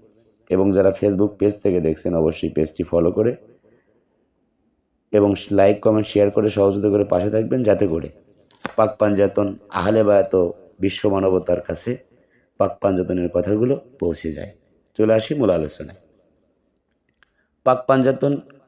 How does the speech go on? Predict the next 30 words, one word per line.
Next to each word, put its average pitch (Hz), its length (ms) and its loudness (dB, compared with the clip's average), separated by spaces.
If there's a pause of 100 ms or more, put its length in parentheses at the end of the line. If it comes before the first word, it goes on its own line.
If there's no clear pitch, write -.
(460)
অর্থটি 139 340 0
হচ্ছে 135 180 -2
ফার্সি। - 480 -4 (800)
পাক 127 240 2
অর্থ 131 220 2
পবিত্র, 143 600 0 (140)
পাঞ্জা 120 340 2
অর্থ 107 260 2
পাঁচ 87 320 -6 (380)
এবং 101 340 0
তন 113 180 2
অর্থ 104 300 0 (760)
সত্তা 120 380 2
বা 156 120 4
ব্যক্তি। 92 380 -2 (1160)
তাহলে 151 320 6
পাক 139 300 0
পাঞ্জাতন 151 460 0
অর্থ 143 200 2
দাঁড়ায় 123 460 4 (420)
পাঁচটি 120 340 0
পবিত্র 113 440 0
সত্তা 110 380 -2
বা 160 120 0
পবিত্র 104 540 0 (300)
দেহ 101 300 2
বা 101 180 4
পবিত্র 110 640 0 (240)
পাঁচজন 98 420 0
ব্যক্তি। - 360 -6